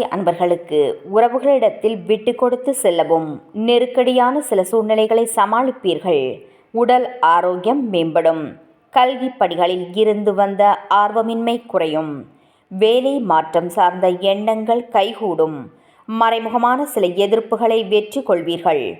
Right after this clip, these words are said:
வியாபாரத்தில் முன்னேற்றமான சூழல்கள் அமையும். மேன்மை நிறைந்த நாள். அதிர்ஷ்ட திசை கிழக்கு. அதிர்ஷ்ட எண் எட்டு. அதிர்ஷ்ட நிறம் நீல நிறம். உத்ராடம்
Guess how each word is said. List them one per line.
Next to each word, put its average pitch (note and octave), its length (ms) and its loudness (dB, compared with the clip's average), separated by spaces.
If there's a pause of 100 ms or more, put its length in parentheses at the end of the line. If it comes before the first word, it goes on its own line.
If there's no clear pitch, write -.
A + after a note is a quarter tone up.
(360)
வியாபாரத்தில் G#3+ 840 0 (320)
முன்னேற்றமான B3 880 2
சூழல்கள் C4 580 2 (120)
அமையும். E3 480 -2 (520)
மேன்மை B3+ 580 0
நிறைந்த F3+ 480 0
நாள். D#3 440 2 (280)
அதிர்ஷ்ட G#3 460 0
திசை C4+ 360 0
கிழக்கு. F3 520 0 (280)
அதிர்ஷ்ட F3 580 0
எண் A3+ 260 0 (340)
எட்டு. D#3+ 340 -2 (600)
அதிர்ஷ்ட A#3+ 440 0
நிறம் C4+ 340 4
நீல B3 360 0
நிறம். E3+ 380 0 (520)
உத்ராடம் F#3+ 680 0